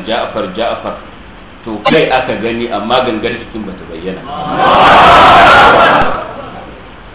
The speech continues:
Waɗannan duk wasu irhasat ne. Kuma mun gani yayin da ya shayar da, ya shayar da itaciyar wannan da'awa da jininsa,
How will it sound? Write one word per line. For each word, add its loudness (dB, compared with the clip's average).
Waɗannan 0
duk -4
wasu -2
irhasat -6
ne. -10
Kuma 2
mun 4
gani 2
yayin 2
da 0
ya 2
shayar 2
da, -2
ya -4
shayar 2
da -2
itaciyar -2
wannan 0
da'awa 0
da 0
jininsa, 0